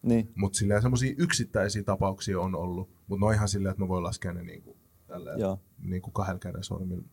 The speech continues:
Speaker 2: Mut en mä niinku
Speaker 1: Mit-, on, onks ne jäänyt silleen niinku, et, et sä oot joutunut oikeesti käsittelemään niitä?
Speaker 2: Ei.
Speaker 1: Okei. On,
Speaker 2: Ei.
Speaker 1: onpas kiva kuulla.
Speaker 2: Siis ehkä nuorempana sitä ei ymmärtänyt. Silleen mä vaan mietin, että m-,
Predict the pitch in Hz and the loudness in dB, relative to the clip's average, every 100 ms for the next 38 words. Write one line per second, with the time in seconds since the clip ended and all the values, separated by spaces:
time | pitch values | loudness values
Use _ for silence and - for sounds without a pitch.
0 | _ - 98 - 101 101 98 95 92 - | _ -10 -8 -4 0 2 2 0 -2 -4
1 | - 107 - - 101 120 143 135 143 131 | 0 0 0 0 4 6 4 8 10 10
2 | 120 - 113 104 95 95 98 95 87 92 | 8 8 8 10 8 8 6 4 4 2
3 | - _ _ _ _ _ _ _ _ _ | -2 _ _ _ _ _ _ _ _ _
4 | - 98 _ _ 101 - 104 101 104 104 | -6 -6 _ _ -2 4 6 8 8 6
5 | 98 110 98 95 - 60 82 101 - _ | 4 4 4 2 -4 -4 -4 -8 -10 _
6 | - 110 104 90 - _ _ _ - 98 | -4 2 4 2 -4 _ _ _ 0 2
7 | 80 - _ - 107 107 101 104 95 104 | 0 -2 _ 0 4 6 4 2 0 -2
8 | 92 90 87 - - - 95 - 123 - | -2 -2 -4 -6 -6 0 0 2 2 4
9 | - 143 160 135 101 107 104 110 101 110 | 4 6 8 8 8 4 4 4 6 6
10 | 104 92 95 104 131 - _ _ _ - | 4 2 2 0 -2 -4 _ _ _ -4
11 | 98 98 98 107 113 110 107 107 - - | 2 4 4 4 4 4 4 2 -2 -4